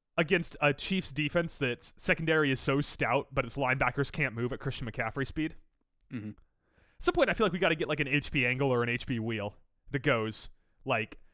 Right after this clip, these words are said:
Speaker 1: caught, like, five yards downfield and goes forty, or a bubble screen to McCaffrey who's lined up in the slot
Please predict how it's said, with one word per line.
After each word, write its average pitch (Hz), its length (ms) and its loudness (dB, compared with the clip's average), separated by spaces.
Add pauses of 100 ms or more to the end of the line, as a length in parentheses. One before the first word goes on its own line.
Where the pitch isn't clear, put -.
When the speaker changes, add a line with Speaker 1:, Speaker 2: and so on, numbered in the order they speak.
(180)
Speaker 1:
caught, 170 300 6
like, 151 300 2
five 143 380 2
yards 123 380 2
downfield 120 540 -2
and 117 120 -6
goes 110 300 -2
forty, 110 460 -8 (200)
or 127 380 2 (340)
a 139 80 0
bubble 135 340 2
screen 117 380 -4
to 127 80 -6
McCaffrey 123 480 0
who's 123 300 -4 (320)
lined 131 320 2
up 123 100 -2
in 127 100 -6
the 117 60 -8
slot 107 420 -4